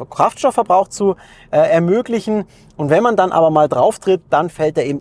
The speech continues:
in dieses Loch. Dazu kommt dann auch noch das verzögerte Ansprechverhalten des Doppelkupplungsgetriebes. Und dann ist das Ganze leider eben nicht mehr allzu harmonisch geregelt. Harmonisch dafür allerdings die Fahrwerksabstimmung,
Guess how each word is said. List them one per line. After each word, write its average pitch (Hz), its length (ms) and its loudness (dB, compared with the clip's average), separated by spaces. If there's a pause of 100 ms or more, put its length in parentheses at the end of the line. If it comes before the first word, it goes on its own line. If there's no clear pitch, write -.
in 185 220 -6
dieses 170 380 -8
Loch. - 280 0 (240)
Dazu 208 460 -4
kommt 185 280 -4
dann 175 100 -2
auch 151 180 -2
noch 156 140 -10
das 151 160 -10
verzögerte 190 840 -4
Ansprechverhalten 165 840 -4
des 135 180 -10
Doppelkupplungsgetriebes. 185 1120 -6 (380)
Und - 180 -12
dann 190 320 0 (220)
ist 220 240 -6
das 190 180 0
Ganze 170 320 -2
leider 147 460 0
eben 139 300 -6 (280)
nicht 139 400 -6
mehr 135 280 -2 (280)
allzu 151 720 -2 (180)
harmonisch 127 720 -4 (360)
geregelt. 123 640 -4 (180)
Harmonisch 254 460 0
dafür 240 480 2
allerdings 180 540 0
die 185 260 -4
Fahrwerksabstimmung, 233 1120 -2